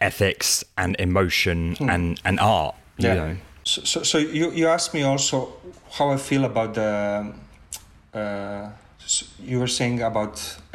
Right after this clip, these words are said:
Speaker 2: artificial designers. No, it will be like a machine, designing machines, et cetera. And, and I think for sure that will appear. They will be automatized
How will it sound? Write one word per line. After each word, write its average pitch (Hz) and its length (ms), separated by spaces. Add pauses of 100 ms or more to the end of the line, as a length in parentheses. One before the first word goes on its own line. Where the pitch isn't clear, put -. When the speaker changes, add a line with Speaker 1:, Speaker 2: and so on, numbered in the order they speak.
Speaker 2:
artificial 123 840
designers. 110 800
No, 120 120
it 101 200
will 117 60
be 107 140
like 104 200
a - 40
machine, 113 640 (340)
designing 127 480
machines, 117 540
et 98 400
cetera. 107 480 (840)
And, 135 220
and 135 100
I 143 100
think 160 240
for - 240
sure 151 340
that 123 280
will 120 120
appear. 120 500 (220)
They 123 160
will 120 160
be 113 500
automatized 110 960